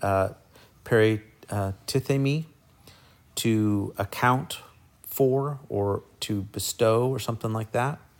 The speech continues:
Uh, so it takes the direct object, uh, timein, which is modified by peristeron. Both of those receive a double underline. Remember that adjectives,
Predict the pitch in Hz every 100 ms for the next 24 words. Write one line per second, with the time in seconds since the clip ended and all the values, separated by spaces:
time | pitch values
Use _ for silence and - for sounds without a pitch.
0 | _ _ _ _ _ _ _ _ _ -
1 | - - - - - - _ - 117 113
2 | 113 - 135 135 165 - 170 - 131 127
3 | 131 - 127 127 127 - 131 131 - -
4 | 110 107 104 - 113 135 156 180 160 _
5 | _ _ - - - - 113 110 110 117
6 | 117 117 - 110 107 101 98 - 120 110
7 | 104 - - _ - 135 143 147 147 147
8 | 139 - 120 120 123 113 113 107 101 110
9 | 101 92 104 95 92 110 120 117 113 113
10 | 113 113 - - - - - 120 123 107
11 | - 117 123 127 - - 123 123 120 -
12 | -